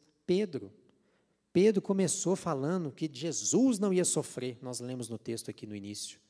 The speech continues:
Esse mesmo Pedro, gente, depois negou Jesus.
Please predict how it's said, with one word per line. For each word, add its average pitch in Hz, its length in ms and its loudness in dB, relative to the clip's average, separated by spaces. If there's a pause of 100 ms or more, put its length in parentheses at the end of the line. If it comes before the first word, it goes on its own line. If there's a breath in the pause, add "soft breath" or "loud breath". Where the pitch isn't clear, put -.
(1300)
Esse - 300 0
mesmo 226 380 0
Pedro, 160 440 -2
gente, 104 380 -8
depois 151 380 -4
negou 160 480 0
Jesus. 123 720 -8